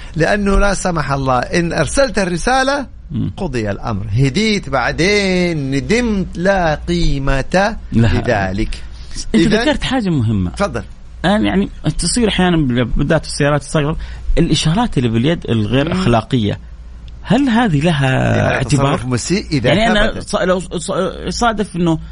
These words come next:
Speaker 2: ز-، شفته يسقط عليه كده، قمت صورته وقام أشر إشارة لا أخلاقية.
Speaker 1: نعم، نعم.
Speaker 2: مثبتة
Speaker 1: هذه
Speaker 2: بالصورة.
Speaker 1: طبعا إذا، إذا إشارات يعني لا أخلاقية متعارف عليها،
Speaker 2: إيه.
Speaker 1: طبعا هذه يعاقب عليها.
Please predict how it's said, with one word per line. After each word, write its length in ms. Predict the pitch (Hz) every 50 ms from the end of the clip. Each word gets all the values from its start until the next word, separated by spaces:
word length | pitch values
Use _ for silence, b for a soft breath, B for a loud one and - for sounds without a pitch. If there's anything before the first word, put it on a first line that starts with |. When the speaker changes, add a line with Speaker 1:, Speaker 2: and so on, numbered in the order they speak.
| B B
Speaker 2:
ز-، 160 | 151 151 95
شفته 320 | 160 - - 254 202 - 233
يسقط 260 | 214 214 202 180 -
عليه 180 | 196 240 220
كده، 180 | 185 - 226 226
قمت 180 | 214 233 - -
صورته 380 | - 202 196 190 160 - 143
وقام 320 | 131 147 160 202 208 202 208
أشر 360 | - - 202 - - - 185 120
إشارة 300 | - - 185 180 160 151
لا 140 | 151 -
أخلاقية. 280 | - - - - 123 117
Speaker 1:
نعم، 440 | 123 131 151 - - 202 170 123 110
نعم. 260 | 113 127 131 139 143
Speaker 2:
مثبتة 340 | 139 - 196 185 165 160 147
Speaker 1:
هذه 80 | 156
Speaker 2:
بالصورة. 340 | 156 151 143 139 151 151 139
Speaker 1:
طبعا 120 | 120 - 156
إذا، 440 | 123 107 113 113 123 120 117 113
إذا 340 | 110 113 120 107 120 117 110
إشارات 580 | 110 - - 120 120 127 143 147 147 135 - -
يعني 240 | 127 120 120 120 120
لا 220 | 139 143 139 131
أخلاقية 800 | - - 123 123 117 107 - - 151 160 165 165 160 156 156 151
متعارف 600 | 135 120 - 117 107 117 127 135 123 120 - 85
عليها، 540 | 92 120 139 156 175 185 175 160 151 - -
Speaker 2:
إيه. 80 | - - B B B B -
Speaker 1:
طبعا 400 | 160 175 147 139 131 120 123 123
هذه 100 | 123 123
يعاقب 480 | 123 127 143 180 185 - - 110 101
عليها. 260 | 92 95 101 95 87